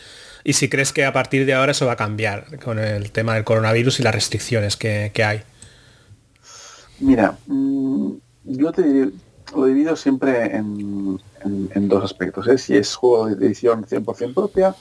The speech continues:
Speaker 2: o es, es una licencia.
Speaker 1: Hmm.
Speaker 2: Entonces, nosotros,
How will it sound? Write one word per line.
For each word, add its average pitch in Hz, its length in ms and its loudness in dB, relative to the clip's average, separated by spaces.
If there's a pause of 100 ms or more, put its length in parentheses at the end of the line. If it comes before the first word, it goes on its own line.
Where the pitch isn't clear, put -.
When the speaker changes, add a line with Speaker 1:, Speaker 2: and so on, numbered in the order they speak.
(560)
Speaker 2:
o 90 580 0
es, - 180 -8 (120)
es - 140 -8
una 90 140 2
licencia. 87 520 -6 (540)
Speaker 1:
Hmm. 139 60 -2 (240)
Speaker 2:
Entonces, - 340 2 (240)
nosotros, 120 880 0